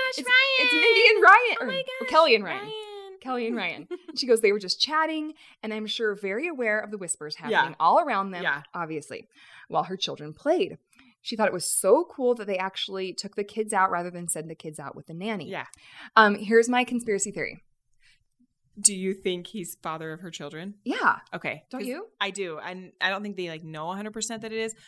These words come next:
Speaker 2: but I heard that, I've heard through the grapevine, <laughs> A K A online, that he
Speaker 1: <laughs>
Speaker 2: loves her.
Speaker 1: Yeah.
Speaker 2: Yeah, but then she has
Speaker 1: I
Speaker 2: said
Speaker 1: would
Speaker 2: that
Speaker 1: do
Speaker 2: their
Speaker 1: anything for
Speaker 2: relationship
Speaker 1: you.
Speaker 2: was, like, a little toxic 'cause they
Speaker 1: Okay.
Speaker 2: were together for a bit.
Speaker 1: Right.
Speaker 2: And
Speaker 1: Well,
Speaker 2: so
Speaker 1: 'cause I know that she, she won't show her kids online, which
Speaker 2: Yeah.
Speaker 1: is,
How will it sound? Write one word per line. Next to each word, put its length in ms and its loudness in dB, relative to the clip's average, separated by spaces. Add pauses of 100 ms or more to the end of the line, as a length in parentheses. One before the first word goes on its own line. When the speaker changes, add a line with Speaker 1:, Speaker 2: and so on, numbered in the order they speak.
(100)
Speaker 2:
but 100 -2
I 60 6
heard 260 -2
that, 140 -10
I've 140 -2
heard 400 -8 (520)
through 200 -4
the 60 -6
grapevine, 520 -6 (160)
<laughs> 260 -18
A 80 -6
K 260 -12
A 40 -10
online, 400 -10 (400)
that 160 4
he 220 4
Speaker 1:
<laughs> 100 -8
Speaker 2:
loves 140 -12
her. 180 -20 (460)
Speaker 1:
Yeah. 260 -8
Speaker 2:
Yeah, 160 -4
but 180 -6
then 180 2
she 240 0
has 160 -4
Speaker 1:
I 60 0
Speaker 2:
said 80 0
Speaker 1:
would 100 0
Speaker 2:
that 40 -2
Speaker 1:
do 60 0
Speaker 2:
their 140 4
Speaker 1:
anything 60 0
for 40 -4 (300)
Speaker 2:
relationship 260 6
Speaker 1:
you. 20 -6
Speaker 2:
was, 120 -2
like, 120 -2
a 40 -4
little 180 -4
toxic 480 -4 (320)
'cause 100 0
they 80 2
Speaker 1:
Okay. 60 -2
Speaker 2:
were 100 2
together 400 -6
for 160 -14
a 40 -10
bit. 80 -6
Speaker 1:
Right. 260 -2 (680)
Speaker 2:
And 100 -8
Speaker 1:
Well, 60 4
Speaker 2:
so 60 2
Speaker 1:
'cause 100 2
I 100 4
know 180 6
that 120 -4
she, 440 -4
she 120 -10
won't 200 -8
show 140 -8
her 100 -8
kids 300 -10
online, 300 -12
which 120 -12
Speaker 2:
Yeah. 100 -4
Speaker 1:
is, 60 -4